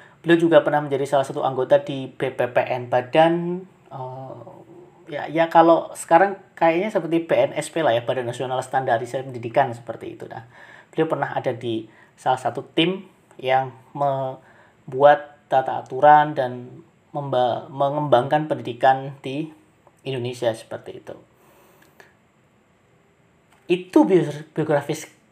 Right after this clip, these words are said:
kecil ya, sedikit ya, karena nanti akan tidak surprise ketika saya ngomong banyak-banyak, karena di tahun dua ribu dua puluh juga ada satu buku lagi yang bakal terbit ya, tapi ini masih rahasia. Seperti itu, teman-teman.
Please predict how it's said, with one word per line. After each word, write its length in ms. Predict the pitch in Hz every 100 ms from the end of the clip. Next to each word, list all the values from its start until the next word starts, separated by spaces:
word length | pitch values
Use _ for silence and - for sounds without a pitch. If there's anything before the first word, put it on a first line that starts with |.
| _
kecil 340 | - - 196
ya, 160 | 139 135
sedikit 320 | - 127 170
ya, 160 | 165 135
karena 320 | 127 147 143
nanti 160 | 139
akan 240 | 147 135 135
tidak 160 | 127 113
surprise 480 | - 135 - 156 170
ketika 320 | 139 127 123 120
saya 240 | 127 123
ngomong 300 | 123 127 123
banyak-banyak, 500 | 127 117 120 123 127
karena 400 | 120 127 127 123 - _ _ -
di 80 | -
tahun 240 | 147 160
dua 160 | 147 143
ribu 160 | 131
dua 80 | 131
puluh 160 | 139 170
juga 240 | 139 120
ada 320 | 117 110 -
satu 400 | - 117 - 117
buku 160 | 120 113 104
lagi 160 | 107
yang 160 | 113 113
bakal 240 | 107 110
terbit 320 | 110 - -
ya, 100 | - -
tapi 240 | 120 127
ini 160 | 127 127
masih 240 | 123 131
rahasia. 720 | 127 117 135 117 - - - - - -
Seperti 480 | - - - - -
itu, 200 | - 113
teman-teman. 720 | 113 107 104 104 113 113 95